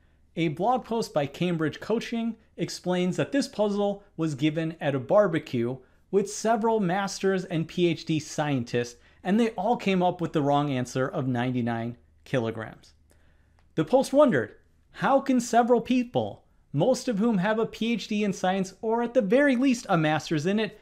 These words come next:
get this wrong? They weren't even close to the correct answer.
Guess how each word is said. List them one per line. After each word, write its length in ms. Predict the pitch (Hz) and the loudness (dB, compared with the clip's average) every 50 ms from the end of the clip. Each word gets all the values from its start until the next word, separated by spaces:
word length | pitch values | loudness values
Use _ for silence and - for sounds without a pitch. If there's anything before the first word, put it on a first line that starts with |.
| _ _ - | _ _ -4
get 260 | 131 165 233 269 254 - | 2 2 2 2 2 2
this 260 | - 262 247 - - | 2 2 2 2 0
wrong? 460 | 240 254 262 254 214 147 120 113 110 - _ _ _ _ _ - | 2 4 4 4 4 2 0 -2 -4 -10 _ _ _ _ _ 0
They 120 | - 185 254 | 2 2 4
weren't 300 | 214 220 285 294 285 262 | 4 4 2 2 2 0
even 260 | 262 240 262 247 220 | 0 2 4 2 2
close 420 | - - - 220 262 302 - - - | 2 0 2 4 4 4 4 0 -2
to 100 | - 233 | -2 0
the 100 | 208 190 | 0 0
correct 340 | - - 190 185 - - | 2 2 2 2 2 2
answer. 520 | 156 147 143 123 - - 120 107 - - | 0 -2 -2 -2 -4 -6 -10 -10 -10 -12